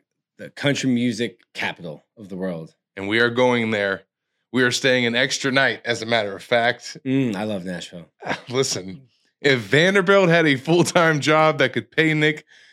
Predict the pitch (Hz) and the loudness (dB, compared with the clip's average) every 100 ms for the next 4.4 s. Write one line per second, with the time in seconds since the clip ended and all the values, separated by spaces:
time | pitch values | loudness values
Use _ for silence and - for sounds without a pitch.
0 | _ 135 117 139 143 139 139 135 - 147 | _ -4 0 2 2 2 -2 -2 0 0
1 | 139 135 156 147 135 139 143 143 135 139 | 0 0 2 2 0 2 2 2 -2 -2
2 | 143 120 117 - 127 110 101 98 82 98 | -4 -2 -4 -2 -2 0 -4 -6 -8 -10
3 | 101 113 90 82 87 104 120 107 98 104 | -6 -4 -4 -8 -12 -10 -10 -12 -10 -12
4 | - 98 76 | -12 -14 -14